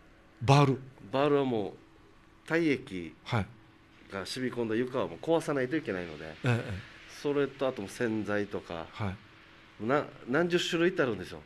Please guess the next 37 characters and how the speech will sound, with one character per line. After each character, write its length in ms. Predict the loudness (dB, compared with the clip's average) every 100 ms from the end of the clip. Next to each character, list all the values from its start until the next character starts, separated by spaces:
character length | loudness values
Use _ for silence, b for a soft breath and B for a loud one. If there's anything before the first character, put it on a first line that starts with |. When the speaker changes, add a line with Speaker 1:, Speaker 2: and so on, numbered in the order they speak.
| -6
Speaker 1:
洗 240 | 0 2
剤 180 | 2 2
も。 160 | 0 -4
Speaker 2:
は 220 | -6 -6
い。 60 | -8 -12 -2
Speaker 1:
こ 100 | 2
の、 300 | 4 2 4
Speaker 2:
現 200 | 4 6
場 120 | 4
に 100 | 4
応 220 | 4 2 0
じ 100 | -2
て 180 | -6 -8
ち 100 | -12
ょ 20 |
っ 20 | -12
と。 140 | -12 -12 -16 -2
Speaker 1:
あ 140 | 4 4
の、 80 | 6
素 160 | 6
材？ 200 | 8 8
Speaker 2:
う 20 |
ん、 60 | 6 -2 -18 -20 -20 -20 -2 4
そ 60 |
う 40 | 4
で 100 | 2
す 160 | 2
ね。 60 | 6
Speaker 1:
消 160 | 8
毒 160 | 6 4
す 120 | 4
る 80 | 4
素 180 | 6 6
材 260 | 6 4 2
Speaker 2:
う 80 | -2
ん。 60 | 0 8
Speaker 1:
と、 220 | 8